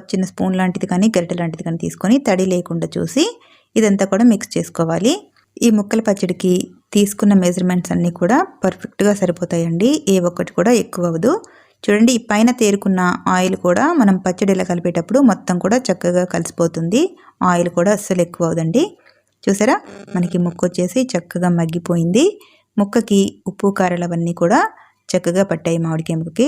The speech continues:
చూసారా, పచ్చడి కూడా చాలా కలర్ఫుల్‌గా కమ్మటి వాసన వస్తుందండి. ఇలా కలిపేసిన తర్వాత గాజు సీసాలో వేసి ఒక రెండు నెలల వరకు స్టోర్ చేసుకోవచ్చు. మరి ఎంతో టేస్టీగా ఉండే ఈ మామిడికాయ చిన్న ముక్కల పచ్చడిని వీడియోలో చూపించిన విధంగా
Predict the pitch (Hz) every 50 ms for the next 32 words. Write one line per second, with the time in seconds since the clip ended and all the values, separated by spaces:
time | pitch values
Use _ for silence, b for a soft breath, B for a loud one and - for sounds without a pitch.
0 | 339 349 - - 185 - 185 175 - - 175 - 185 175 175 175 170 170 170 -
1 | 175 165 165 170 185 180 - 170 170 170 170 - - 170 165 170 170 170 - -
2 | 175 175 185 196 196 202 180 170 170 165 - 180 170 160 - - 170 165 160 156
3 | 165 208 285 392 440 - b b b b b b _ _ _ _ - 233 226 233
4 | 226 190 185 190 - 196 190 - 208 196 190 175 175 175 175 180 - 254 320 349
5 | 311 240 233 226 233 233 - 233 233 - 208 196 185 180 180 175 - - 180 180
6 | 180 - 185 180 180 175 175 180 180 185 175 190 - 277 302 294 - 185 160 -
7 | - 165 165 - - - 165 160 160 - - - - - - 180 170 175 - -
8 | - - 190 185 196 220 214 208 202 196 196 - - 214 202 202 196 190 185 180
9 | 175 180 180 - - 180 175 175 175 175 180 180 - 196 190 190 - 180 175 170
10 | 175 - - 185 - - 170 - - 170 175 202 269 403 B B B B - 226
11 | 226 240 226 240 247 254 240 233 - 190 196 190 180 180 180 180 175 175 170 175
12 | 175 175 190 240